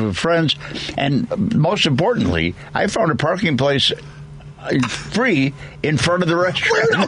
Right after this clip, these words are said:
Speaker 2: Oh, okay, I'm fr-, I was about to say, did he find a free parking spot at Zoo Light? Because
Speaker 1: No, that I did. That,
Speaker 2: That you
Speaker 1: I
Speaker 2: did.
Speaker 1: bought that. I couldn't do it. I could have had a free one if Paul had remembered to give me his card beforehand, because he has, he has, he has a free spot.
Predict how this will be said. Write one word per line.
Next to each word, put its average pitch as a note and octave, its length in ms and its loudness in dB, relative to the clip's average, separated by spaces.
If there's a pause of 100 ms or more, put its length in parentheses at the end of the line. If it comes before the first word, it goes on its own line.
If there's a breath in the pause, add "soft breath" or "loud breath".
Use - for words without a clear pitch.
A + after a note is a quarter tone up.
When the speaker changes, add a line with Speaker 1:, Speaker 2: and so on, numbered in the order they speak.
(140)
Speaker 2:
Oh, F3+ 320 0
okay, E3 220 0
I'm E3+ 160 0
fr-, D#3+ 160 0
I F3+ 120 0
was G3 120 4
about F#3+ 240 2
to F#3 80 2
say, D#3 160 2
did - 320 0
he G3+ 100 4
find G3 320 2
a E3 80 4
free F3+ 300 2
parking E3 400 2
spot D3 260 2
at B2+ 140 2
Zoo D#3 260 6
Light? A2+ 240 2
Because - 160 2
Speaker 1:
No, C#3 160 4
that E3 220 4
I D#3+ 80 4
did. A2+ 240 2
That, - 220 2
Speaker 2:
That C3 40 2
you A2 80 2
Speaker 1:
I - 40 2
Speaker 2:
did. B2 120 2
Speaker 1:
bought C3+ 220 2
that. - 200 0
I G2+ 120 -2
couldn't G#2+ 260 2
do G2 80 2
it. - 640 -2
I D3 120 -2
could A#3+ 260 2
have F#3 100 4
had D3+ 160 4
a C3+ 60 2
free D3 180 2
one C#3 220 2
if - 140 -2
Paul D#3 320 2
had A#2+ 120 2
remembered B2+ 500 2
to A2 60 2
give A#2+ 180 2
me A#2+ 120 4
his G#2+ 180 2
card C3+ 340 2
beforehand, F#2+ 680 2
because F2+ 420 0
he A#2+ 140 2
has, G#2 260 0 (320 loud breath)
he C3 140 2
has, A2 160 0
he A#2 260 0
has A2+ 200 2
a G2 60 0
free C#3 240 0
spot. - 300 0